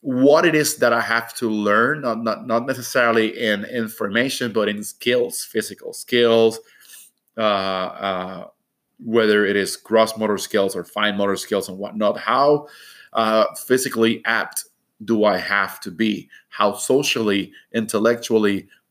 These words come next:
cognitive, spiritually apt do I have to be in order to be self-actualized? Uh, so again, we need to be conscious about actions and, and other people's actions too, and about the environment and society.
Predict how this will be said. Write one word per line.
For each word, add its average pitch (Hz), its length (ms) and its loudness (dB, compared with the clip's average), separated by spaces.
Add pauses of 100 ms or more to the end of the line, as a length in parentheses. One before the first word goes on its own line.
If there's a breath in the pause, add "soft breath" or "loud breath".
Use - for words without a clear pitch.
cognitive, 113 680 0 (160 loud breath)
spiritually 120 720 0
apt 104 480 -2
do 120 180 2
I 110 140 2
have 101 340 -4
to 120 80 -2
be 107 220 -2
in 107 100 -4
order 110 240 2
to 101 160 -8
be 101 160 -4
self-actualized? - 1160 -2 (2250 soft breath)
Uh, 90 440 2 (1200)
so - 180 0
again, 160 240 2
we 156 80 2
need 147 100 2
to 139 60 -4
be 139 80 0
conscious 113 320 -2
about 107 200 -2
actions 101 580 -6
and, 87 260 -12
and 95 160 -14
other 120 180 4
people's 110 280 -2
actions 104 400 -2
too, 104 380 -2
and 95 120 -10
about 92 240 -8
the 101 120 -8
environment 113 540 2
and 104 60 -4
society. 101 600 0